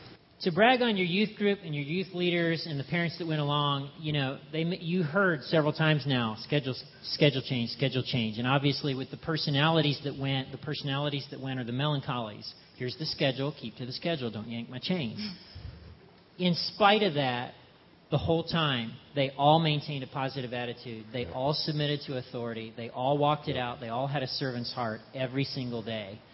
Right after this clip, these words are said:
Speaker 1: I was
Speaker 2: Yep.
Speaker 1: really proud of you guys. For me, one of the, one of the great positive things about going as a dad was, you know, for parents, if you're wondering, "Well, what was that really like to be there when your kid's there and, you know,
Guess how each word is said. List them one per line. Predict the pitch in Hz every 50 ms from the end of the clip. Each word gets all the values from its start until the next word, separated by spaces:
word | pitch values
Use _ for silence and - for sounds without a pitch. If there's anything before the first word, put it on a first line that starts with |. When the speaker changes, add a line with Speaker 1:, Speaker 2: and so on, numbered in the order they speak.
| - - - -
Speaker 1:
I | -
was | 123 -
Speaker 2:
Yep. | 110
Speaker 1:
really | 127 127 101
proud | 117 - 127 120 117
of | 117
you | 107 101
guys. | 107 104 107 110 - - -
For | 156 143
me, | 147 170 202 240 226 185 156 143 151 151 - - - - - - -
one | 143 151 156 156
of | 156 135
the, | 139 143 135 131 135 143 - - - - - - 147
one | 143 156 156 151
of | 147
the | 131 139
great | 131 117 123 143 151 156 156 156 156 - - - - - - -
positive | - 156 156 165 151 170 156 147
things | - 156 147 135 131
about | 131 127 120 123 127
going | 131 139 143 147 139 131 123 - -
as | 135 131 120
a | 131
dad | 110 120 135 143 147 151 151 135 120
was, | 123 120 123 120 120 123 117 - - - - - - - - - - - -
you | 151
know, | 143 139 139 143 - - - - -
for | - 165 156
parents, | - - 196 208 208 190 180 -
if | 175 151 -
you're | 175 156
wondering, | 170 170 165 156 151 139 131
"Well, | 135 135 131 131 131 - - - - -
what | 180 214
was | 220 214 175
that | 220 202 202
really | 196 196 190 180
like | 156 156 156 160 160 160 165 160 -
to | - 165
be | 143 160 170 160
there | 160 165 156 156 156 151
when | 147 147 135
your | 131 135
kid's | - 180 175 151 135
there | 160 160 156 156 156 156 151
and, | 147 139 135 131 143
you | 147
know, | 139 131 127 127